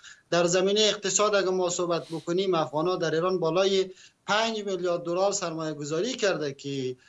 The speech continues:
همچون سرمایه گذاری را در ایران نه روسیه کرده، نه چین و نه دیگر کشورها، و همچنان در آبادانی کشور ایران بسیار سهم فعال داشته و همچنان هشتاد درصد از صادرات ایران به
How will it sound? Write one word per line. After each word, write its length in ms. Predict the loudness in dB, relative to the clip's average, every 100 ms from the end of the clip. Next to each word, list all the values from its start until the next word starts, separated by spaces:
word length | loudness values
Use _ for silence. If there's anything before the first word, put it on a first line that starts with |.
| -6
همچون 420 | 0 0 0 -2 -2
سرمایه 420 | -2 -2 -2 -2
گذاری 360 | -2 2 4
را 140 | 4 2
در 120 | 2
ایران 220 | 0 0
نه 160 | 0 -2
روسیه 440 | -4 -4 0 0
کرده، 320 | 0 -2 -2 -2
نه 140 | 0
چین 220 | 0 0
و 60 | 0
نه 120 | 0
دیگر 200 | 2 2
کشورها، 580 | 0 -4 -6 -8 -10 -12 -16 -20 _
و 60 | -2
همچنان 520 | 0 0 0 0 -2
در 140 | -2
آبادانی 520 | -2 -2 -2 -2 -2 -4
کشور 380 | -2 -2 0
ایران 260 | 0 0 0
بسیار 280 | 0 0 0
سهم 300 | 0 0 -2
فعال 400 | 0 2 2 2
داشته 280 | 0 -2 -4
و 60 |
همچنان 480 | -2 -4 -2 -2 -2
هشتاد 460 | 0 2 2 2 2
درصد 280 | 0 0
از 120 | -4 -4
صادرات 460 | -4 -2 -2 -2
ایران 260 | -2 0 0
به 200 | -2